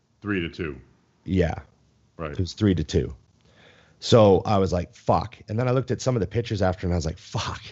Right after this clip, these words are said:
Speaker 2: I was kind of upset about that one. But anyways.
Speaker 1: <laughs> It's ba-, it's bad when you look at the pictures and you went from being like, "That's okay," to, like, "Motherfucker." <laughs>
Speaker 2: Yeah, yeah. Anyways, I think I got those years right. Anyways, that's how, that's how it goes sometimes. You know what I mean?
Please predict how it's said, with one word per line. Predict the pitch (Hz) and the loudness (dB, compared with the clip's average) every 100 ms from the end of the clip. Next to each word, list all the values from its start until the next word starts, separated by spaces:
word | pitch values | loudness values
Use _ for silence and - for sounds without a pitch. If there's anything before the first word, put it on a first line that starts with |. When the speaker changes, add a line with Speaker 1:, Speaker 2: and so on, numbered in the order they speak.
| - | -8
Speaker 2:
I | 101 | -4
was | 95 | -4
kind | 120 | -2
of | 98 | -2
upset | 92 98 90 | 0 0 2
about | 82 | 0
that | 80 69 | -2 -4
one. | 73 - - 139 - | -6 -10 -8 -2 2
But | 131 | 6
anyways. | 156 143 98 110 - - | 6 4 2 -2 -6 -2
Speaker 1:
<laughs> | |
It's | 156 | -2
ba-, | 120 143 147 | 0 -2 0
it's | 160 110 | -2 -2
bad | 143 147 180 | 0 0 0
when | 175 | -4
you | 147 | -4
look | 135 | -4
at | 139 | -4
the | 127 | -6
pictures | 127 123 139 143 131 - - - _ | -6 -6 -4 -6 -8 -14 -20 -20 _
and | 135 117 | -8 -4
you | 120 | 0
went | 123 120 | 0 -2
from | 123 117 | -4 -2
being | 117 113 | -2 0
like, | 104 104 | -2 -4
"That's | - - | -8 -6
okay," | 113 87 92 82 85 82 | -6 -4 -6 -4 -4 -4
to, | 95 | -4
like, | 82 - _ - | -6 -8 _ 0
"Motherfucker." | 160 190 202 151 120 131 160 - 151 - 185 - 143 - | 6 8 8 4 2 2 0 0 -4 -4 -8 -8 -14 -12
<laughs> | 156 - 90 | -12 -12 -10
Speaker 2:
Yeah, | 92 | -8
yeah. | 87 87 87 78 - _ _ - | -6 -6 -6 -6 -10 _ _ -4
Anyways, | 117 101 80 | 0 2 2
I | 117 | 0
think | 151 147 | 0 0
I | |
got | 135 127 | 0 -2
those | 107 80 | -6 -8
years | 87 76 | -8 -10
right. | - 69 - - | -12 -16 -12 -6
Anyways, | 131 104 78 64 - _ _ - | -4 -4 -8 -14 -20 _ _ -6
that's | 117 113 | -4 -2
how, | 120 98 | 0 0
that's | 85 117 | -2 -4
how | 127 | -4
it | 95 | -4
goes | 90 85 | -6 -8
sometimes. | 78 73 64 67 | -12 -12 -12 -6
You | 90 | -2
know | |
what | 95 | 0
I | 90 | 0
mean? | 92 95 | 0 -2